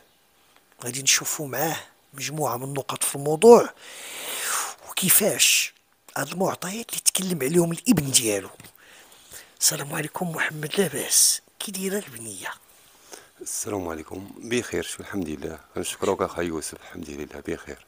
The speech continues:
Speaker 2: كنشكروك، كنشكرو الطاقم التقني وكنشكرو الناس المغاربه كامل. الحمد لله، الشكر.
Speaker 1: يعني هي دابا حاليا الحمد لله الوضع الصحي ديالها مزيان؟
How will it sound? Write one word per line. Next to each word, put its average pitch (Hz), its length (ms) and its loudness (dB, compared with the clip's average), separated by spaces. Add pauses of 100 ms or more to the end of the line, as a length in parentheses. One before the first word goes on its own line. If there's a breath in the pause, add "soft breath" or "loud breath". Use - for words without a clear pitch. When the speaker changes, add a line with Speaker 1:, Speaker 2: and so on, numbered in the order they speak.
Speaker 2:
كنشكروك، 85 540 -6
كنشكرو - 640 -12
الطاقم - 360 -4
التقني 90 560 -4
وكنشكرو 76 760 -10 (100)
الناس 80 400 -10
المغاربه - 500 -18
كامل. - 160 -20 (920 soft breath)
الحمد 92 280 -6
لله، 71 300 -12
الشكر. - 400 -12
Speaker 1:
يعني 143 240 -16
هي 156 60 -12
دابا 147 200 -8
حاليا 143 320 -8
الحمد 143 280 -10
لله 156 140 -4
الوضع 151 240 -6
الصحي - 300 0
ديالها 190 220 2
مزيان؟ 120 340 -12